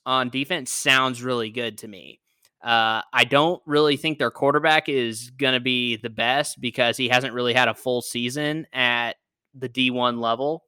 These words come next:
Uh, I really don't think that a running back is gonna,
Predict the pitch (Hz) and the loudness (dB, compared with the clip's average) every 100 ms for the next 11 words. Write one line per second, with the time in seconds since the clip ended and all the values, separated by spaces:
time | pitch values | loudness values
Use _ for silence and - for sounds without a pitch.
0 | _ _ _ _ _ _ 113 117 113 117 | _ _ _ _ _ _ 0 2 4 2
1 | 117 135 147 135 131 135 - 135 131 135 | 2 0 0 0 0 -2 -8 -8 -6 -6
2 | 127 123 120 117 113 - _ _ - 127 | 0 2 4 2 0 -6 _ _ -4 -2
3 | 120 139 156 120 117 113 120 - 127 120 | 2 0 0 0 0 -2 -6 -4 -4 -2
4 | 117 113 | -2 -4